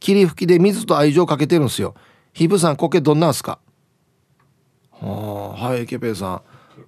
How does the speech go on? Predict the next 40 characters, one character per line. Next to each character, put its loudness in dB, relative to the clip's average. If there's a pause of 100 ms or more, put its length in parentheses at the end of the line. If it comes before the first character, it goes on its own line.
(160)
あ -6
り -4
が 0
と -2
う 0
ご -2
ざ 0
い -2
ま -4
す。 -10 (840)
ま 0
ず -2
こ 2
の 2
休 2
み 4
の 4
日 4
に 0
カ -2
ッ -4
タ 2
ー 2
持 -4
っ -14
て -4
近 2
所 2
散 -2
歩 -4
し -4
て 0
る -2
の 0
が 2
危 -2
な 0
い -2
な。 -4 (200)
<laughs> -6